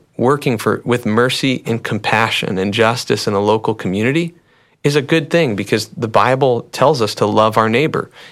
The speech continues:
It, to be obedient to Scripture is not an option for the Christian, but our mission to love our neighbor in our local community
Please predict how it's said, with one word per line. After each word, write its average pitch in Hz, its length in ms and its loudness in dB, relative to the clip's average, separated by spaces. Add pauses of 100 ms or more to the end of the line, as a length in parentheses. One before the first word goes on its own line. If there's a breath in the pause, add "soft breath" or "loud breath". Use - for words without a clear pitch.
It, - 160 -4
to 131 120 0
be 123 360 -2 (240 soft breath)
obedient 131 540 0
to 120 100 -4
Scripture 170 440 -2
is 92 100 -2
not 107 180 2
an 92 60 4
option 131 380 0
for - 120 -6
the 78 80 -6
Christian, - 480 -4 (400 loud breath)
but 131 420 2 (1500 soft breath)
our 143 300 4
mission 120 480 0
to 98 140 2
love 113 400 2
our 104 200 2
neighbor 101 600 0
in 123 140 0
our 104 140 4
local 107 320 0
community 107 640 -2